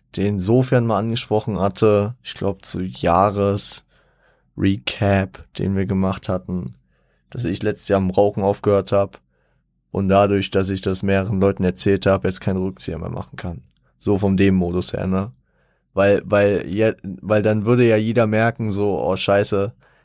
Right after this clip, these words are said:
er hat's wieder nicht gepackt.“ Wenn Yesin jetzt wieder anfängt, keine Ahnung, sein Geld zu verprassen, wieder Drogen zu nehmen. Ja, genau.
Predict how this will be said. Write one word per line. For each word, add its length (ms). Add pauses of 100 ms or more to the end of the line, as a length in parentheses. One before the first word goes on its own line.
(160)
er 180
hat's 340
wieder 220
nicht 100
gepackt.“ 520
Wenn 220
Yesin 360
jetzt 300
wieder 240
anfängt, 520
keine 180
Ahnung, 140
sein 160
Geld 220
zu 80
verprassen, 760
wieder 200
Drogen 340
zu 160
nehmen. 380 (1120)
Ja, 200 (300)
genau. 400